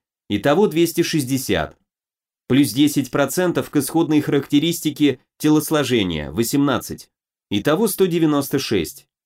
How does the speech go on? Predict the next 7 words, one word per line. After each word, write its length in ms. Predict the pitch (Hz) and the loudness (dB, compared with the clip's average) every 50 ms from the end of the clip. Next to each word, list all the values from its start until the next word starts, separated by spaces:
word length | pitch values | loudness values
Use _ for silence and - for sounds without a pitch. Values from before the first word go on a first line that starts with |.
| _ _ _ _ _ _ _ _ _ | _ _ _ _ _ _ _ _ _
Плюс 240 | - 123 147 147 123 | 2 4 4 4 4
десять 400 | 120 147 147 143 - 131 110 - | 4 2 2 2 2 -6 -6 -2
процентов 640 | 143 131 123 113 - 175 175 170 170 156 156 - _ _ _ _ _ | -2 -2 -2 0 0 0 0 0 0 -2 -4 -6 _ _ _ _ _
к 80 | _ - | _ 0
исходной 440 | 151 151 - - 208 185 190 190 180 | 0 0 2 0 0 2 2 0 2
характеристике 840 | - 185 175 156 - - 160 165 165 151 - - 190 143 - 160 | 2 0 0 0 2 0 0 0 0 -4 -4 -6 -8 -2 2 2
устойчивость, 880 | 160 156 147 - - 156 127 - - - 87 80 73 - - - _ | 2 2 2 0 0 0 0 0 -2 -6 -6 -6 -6 -10 -14 -20 _